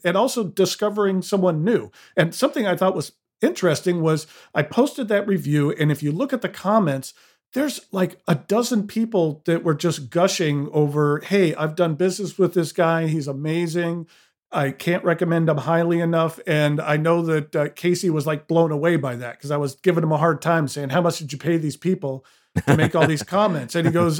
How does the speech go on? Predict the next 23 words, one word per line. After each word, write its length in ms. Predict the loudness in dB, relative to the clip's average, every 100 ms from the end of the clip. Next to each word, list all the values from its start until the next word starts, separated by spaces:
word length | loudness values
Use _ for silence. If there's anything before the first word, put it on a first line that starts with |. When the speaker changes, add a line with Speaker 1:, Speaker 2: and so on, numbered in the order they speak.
| -2
Speaker 1:
"I, 320 | 0 2 0 -4 0
I 120 | 4
didn't 220 | 4 2
pay 160 | 0 0
him 100 | 2
anything." 440 | 0 0 -2 -8 -10
And, 340 | -8 -4 -2
uh, 160 | -2 -2 -6 -20 _ _
but 320 | 2 4 2 _ _ -2
it, 220 | 0 2
it's 140 | 0 0
amazing, 320 | 2 2 2
'cause 180 | -2 2
I 200 | 4 4
had 140 | 2
not, 300 | 0 -2 -4 _ 0
I 60 |
was 160 | 0 0
not 160 | -2 -2
familiar 300 | 0 0 0
with 160 | -4
his 120 | -4
work. 320 | 2 0 0